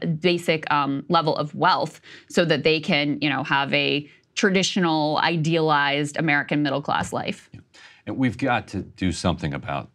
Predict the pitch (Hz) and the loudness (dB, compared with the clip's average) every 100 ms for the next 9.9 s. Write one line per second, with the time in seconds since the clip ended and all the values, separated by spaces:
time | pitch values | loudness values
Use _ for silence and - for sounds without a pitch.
0 | - 85 71 - 76 67 - 67 62 60 | -10 -4 -4 -4 -8 -4 -4 -4 -6 -8
1 | - 64 69 - - - - - _ 78 | -6 -6 -8 -8 -8 -10 -16 -18 _ -10
2 | - 85 90 90 - 107 107 98 - 101 | -4 -4 0 -2 0 0 2 0 -2 -4
3 | - 98 104 - - _ _ - - - | 0 0 0 -2 -12 _ _ -6 -6 -8
4 | - - 117 123 120 95 80 95 - 82 | -6 2 2 2 0 0 0 -2 -2 -8
5 | - 82 78 71 65 - _ _ _ - | 0 0 0 -2 -8 -12 _ _ _ -4
6 | 87 - - 117 110 - 87 82 80 73 | -4 -4 -4 -2 -2 -2 -4 -2 -2 -4
7 | 62 69 67 71 - - 90 78 71 - | -6 -6 -6 -8 -16 -6 -2 -2 -2 -10
8 | - 71 82 73 69 - 76 67 73 50 | -12 -6 -2 -2 -4 -6 -10 -6 -6 -4
9 | 87 85 87 85 - _ 90 90 95 | -2 0 0 -2 -6 _ -2 2 2